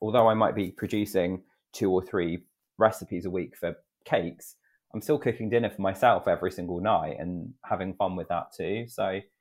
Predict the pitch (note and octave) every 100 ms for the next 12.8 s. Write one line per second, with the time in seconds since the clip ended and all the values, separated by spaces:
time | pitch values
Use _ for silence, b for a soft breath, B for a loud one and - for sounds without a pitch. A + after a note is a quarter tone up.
0 | _ _ _ _ F#2 E2 D#2+ - _ -
1 | G2+ A#2 - A2 A#2+ G2+ G#2+ F2+ G2+ -
2 | - G#2+ G#2+ G2+ F#2+ F#2 F#2 F#2 _ _
3 | - G#2+ - F#2+ G#2+ F2 F2 F2 G2 -
4 | G2+ G2 G2+ F2+ F2+ F#2 F2+ F2+ E2 F2+
5 | F#2 E2+ - D#2+ C2+ D#2 - G2 A2+ A#2
6 | G#2+ - G2+ F#2 G2 _ _ _ _ A#2
7 | A2 F#2 - - A2 - _ _ _ -
8 | G2 - _ - A#2+ A#2 G#2 G#2+ G#2 G2
9 | G2+ F#2+ F#2+ - G2 - F#2+ - A2+ G2
10 | F#2 A2+ A2+ G2+ G2 F2 G2 - G2+ F#2
11 | G2 G2 G2 F#2+ A2 A#2 A2+ - D#2+ -
12 | F2+ F#2+ F2 F2+ - A#2 -